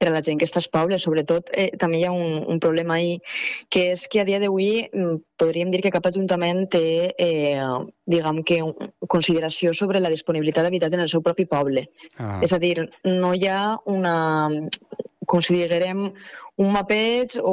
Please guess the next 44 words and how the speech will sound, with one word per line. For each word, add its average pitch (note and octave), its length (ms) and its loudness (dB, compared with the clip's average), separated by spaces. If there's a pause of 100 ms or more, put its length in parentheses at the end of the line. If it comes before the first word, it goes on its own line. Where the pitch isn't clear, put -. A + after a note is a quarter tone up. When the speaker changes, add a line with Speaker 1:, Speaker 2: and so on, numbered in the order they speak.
(160)
Speaker 1:
o E3+ 240 0
un E3+ 160 -2
llistat F#3 380 0
de G#3+ 80 2
les, D3+ 400 0
de D#3+ 80 2
les D#3 120 0
cases E3+ 220 0
que F3+ 80 2
tenen E3+ 160 0
disponibles F3+ 540 0
en F3+ 100 0
lloguer D3+ 240 2
o E3 80 -2
en E3+ 80 -2
venda, F#3 320 0
i F#3+ 80 0
això F3+ 160 -4
també, E3+ 460 0
eh, F3+ 240 0
dificulta E3 500 0
que F#3+ 140 -2
els F3 100 -4
ajuntaments E3+ 400 0
puguen F3+ 240 0
saber F3 260 0
la F#3+ 140 0
realitat E3 600 -2 (400)
del E3 160 2
seu E3+ 240 2
poble D#3 260 2
en D3 80 0
qüestió D3+ 380 0
de, C#3 260 2
d'habitatge, C#3 640 0
no? E3+ 220 -2 (180)
Speaker 2:
Mm. B2+ 160 -2
Speaker 1:
I F3 80 0
puguen F3 240 0
prendre F3 240 0
mesures, F3+ 720 0 (100)
eh, D3+ 440 2
al D3+ 120 2
respecte, D3+ 600 0